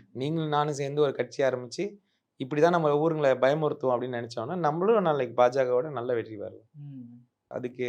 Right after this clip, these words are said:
Speaker 1: சு-, சும்மாவே இருக்கலாம்னு தான் எங்களுடைய.
Speaker 2: ம்.
Speaker 1: அதனால அதையும் நீங்க அந்த, அந்த ஒப்பீடை கொண்டு வராதீங்க.
Speaker 2: ம்.
Speaker 1: அரசியல் தேர்தல் வெற்றி வந்து அவர்கள் மீது இருக்கும் அன்பினால் யாரும் போடுறதில்ல.
Speaker 2: ம்.
Speaker 1: அவர்கள் ஏற்படுத்தும் பயத்தினால் வரும் ஓட்டு அவர்களுக்கு.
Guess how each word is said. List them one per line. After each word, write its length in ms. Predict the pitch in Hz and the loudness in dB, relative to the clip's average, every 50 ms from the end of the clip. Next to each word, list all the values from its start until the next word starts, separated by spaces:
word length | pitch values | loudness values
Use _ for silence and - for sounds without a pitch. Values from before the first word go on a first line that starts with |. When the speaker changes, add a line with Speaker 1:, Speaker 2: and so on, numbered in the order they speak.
| 120 117 113 | -2 -2 0
Speaker 1:
சு-, 500 | 110 107 110 110 113 - - - - 160 | 0 -2 -2 -6 -8 -12 -16 -14 -10 -6
சும்மாவே 200 | 160 156 151 147 123 | -4 -2 0 0 0
இருக்கலாம்னு 360 | - - 104 110 113 110 110 | -2 -2 -6 -10 -8 -8 -8
தான் 120 | 117 120 | -10 -10
எங்களுடைய. 680 | 110 107 107 101 104 104 98 98 95 98 98 98 104 _ | -10 -10 -10 -10 -8 -8 -8 -8 -10 -12 -14 -16 -18 _
Speaker 2:
ம். 560 | - - - - _ - 139 139 139 - - - - - _ _ | -18 -18 -18 -20 _ -20 -20 -18 -18 -18 -20 -20 -20 -20 _ _
Speaker 1:
அதனால 260 | - 135 160 151 135 | 0 4 6 8 8
அதையும் 260 | 131 160 196 196 185 | 8 8 6 4 2
நீங்க 160 | 170 156 147 | 2 0 -2
அந்த, 320 | 139 131 120 117 117 117 117 | -2 0 0 0 0 -2 -4
அந்த 300 | 117 113 117 113 107 - _ _ - - | -6 -6 -6 -6 -8 -8 _ _ -14 -8
ஒப்பீடை 440 | - 120 123 123 - 165 151 131 117 | -6 -6 -6 -6 -4 -4 -2 -4 -4
கொண்டு 280 | - 120 117 117 110 | -6 -6 -4 -2 -2
வராதீங்க. 360 | 101 95 87 90 92 95 98 _ | -2 -4 -4 -8 -12 -18 -20 _
Speaker 2:
ம். 380 | 143 143 139 135 131 123 120 123 127 _ _ _ | -20 -20 -18 -18 -18 -18 -20 -20 -20 _ _ _
Speaker 1:
அரசியல் 760 | - - 123 139 165 160 160 202 196 185 175 156 127 - - _ | 0 4 4 6 6 4 2 2 2 2 2 0 -4 -8 -12 _
தேர்தல் 400 | - 156 170 196 185 170 190 185 | 4 6 6 6 6 6 4 4
வெற்றி 340 | 165 165 156 156 143 151 147 | 4 4 4 2 -2 -2 0
வந்து 260 | 139 135 143 160 175 | 0 0 2 4 4
அவர்கள் 220 | 160 147 135 139 135 | 4 4 4 0 -4
மீது 240 | 143 151 160 156 | -4 -4 -4 -4
இருக்கும் 240 | 143 139 127 131 131 | -6 -6 -8 -6 -4
அன்பினால் 540 | 127 127 135 151 165 165 175 175 175 175 170 | -2 -2 -2 0 0 0 0 2 2 4 4
யாரும் 300 | 147 135 135 139 131 120 | 4 4 4 2 0 0
போடுறதில்ல. 540 | 120 117 113 - 107 98 98 95 98 - _ _ _ _ _ - | -2 -2 -2 -2 -6 -8 -10 -12 -16 -18 _ _ _ _ _ -20
Speaker 2:
ம். 260 | 175 175 165 147 131 123 - - _ | -16 -14 -14 -14 -14 -14 -18 -8 _
Speaker 1:
அவர்கள் 360 | - 113 120 123 120 127 120 | 2 4 6 6 4 4 2
ஏற்படுத்தும் 580 | 131 147 170 - - 170 160 156 165 170 151 131 | 4 4 4 6 6 4 4 4 2 0 2 4
பயத்தினால் 500 | 131 143 165 160 147 156 151 151 147 135 | 6 6 6 6 4 0 0 2 2 2
வரும் 260 | 127 120 113 113 113 | 2 0 -2 -4 -4
ஓட்டு 280 | 113 120 117 - 110 | -6 -6 -6 -4 -6
அவர்களுக்கு. 380 | 101 98 - - 98 - _ | -6 -6 -8 -12 -20 -20 _